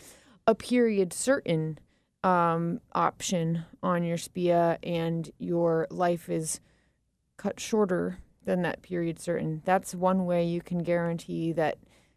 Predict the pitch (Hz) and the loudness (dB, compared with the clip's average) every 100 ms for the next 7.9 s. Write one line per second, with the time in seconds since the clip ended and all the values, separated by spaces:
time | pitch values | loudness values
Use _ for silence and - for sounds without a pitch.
0 | _ - 185 - 196 185 175 - - 190 | _ 2 2 4 4 6 6 2 -2 2
1 | 180 175 - 185 180 175 180 170 - 180 | 2 2 2 2 2 2 2 -2 -2 -2
2 | - 190 185 180 165 - - 196 - 247 | 2 2 2 2 -2 -4 4 4 4 6
3 | 359 349 - - _ _ _ _ _ _ | 6 6 0 -12 _ _ _ _ _ _
4 | _ - 285 254 247 240 214 208 208 226 | _ 4 4 8 6 6 6 4 6 6
5 | 208 202 220 208 208 196 190 196 185 180 | 6 6 6 6 4 4 4 4 4 0
6 | 170 151 156 151 - 143 - 202 220 226 | -2 -4 0 -2 -2 -8 -2 4 6 4
7 | 202 196 180 185 175 170 175 170 | 4 0 0 0 -2 -4 -6 -6